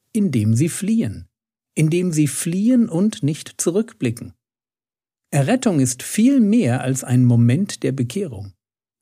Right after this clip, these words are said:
Errettung ist ein Prozess. Erste Mose neunzehn, Vers siebzehn. Und es geschah, als sie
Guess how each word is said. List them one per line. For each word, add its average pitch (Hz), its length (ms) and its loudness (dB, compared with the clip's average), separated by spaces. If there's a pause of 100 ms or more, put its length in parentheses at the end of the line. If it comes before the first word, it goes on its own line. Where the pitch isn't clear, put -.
Errettung 151 680 0 (460)
ist - 480 -4
ein 135 200 2
Prozess. - 720 -4 (1400)
Erste 156 320 0
Mose 151 340 2
neunzehn, 120 760 2
Vers 160 260 -4
siebzehn. 127 800 -4 (1120)
Und 156 180 2
es 160 160 -2
geschah, 156 520 -2
als 127 360 0
sie 139 640 0